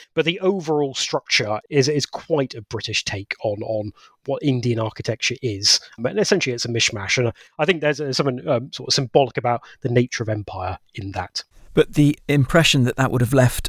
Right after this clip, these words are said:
Speaker 2: on Indian guests, I presume, would have been still quite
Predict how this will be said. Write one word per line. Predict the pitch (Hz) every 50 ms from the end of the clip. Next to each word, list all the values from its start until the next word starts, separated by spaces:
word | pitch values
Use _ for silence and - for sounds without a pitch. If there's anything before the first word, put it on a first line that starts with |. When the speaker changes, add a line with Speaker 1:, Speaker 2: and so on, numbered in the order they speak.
| -
Speaker 2:
on | - 127 123 117 113 107 110 107
Indian | - 131 123 107 123 120 104 104
guests, | 104 - 123 107 - - - - - - - - - -
I | - 113
presume, | - - 131 110 127 143 143 135 127
would | 131 123
have | 127 - -
been | 127 127 113 117 110 - - - -
still | - - - 139 110 107
quite | - - 127 107 - - - - -